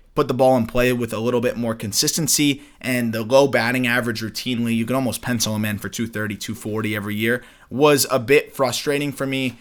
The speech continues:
in terms of a guy that I'm gonna look at for a target. I will say, though, if Calhoun continues on this trend that we've seen, beyond just the power, the walk rate rising,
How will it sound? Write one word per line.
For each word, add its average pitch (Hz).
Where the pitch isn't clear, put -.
in 117
terms 135
of 123
a 123
guy 117
that 117
I'm 117
gonna 113
look 110
at 104
for 107
a 101
target. 151
I 123
will 156
say, 117
though, 107
if 113
Calhoun 156
continues 170
on 143
this 127
trend 143
that 127
we've 110
seen, 156
beyond 143
just 180
the 110
power, 123
the 120
walk 135
rate 120
rising, 107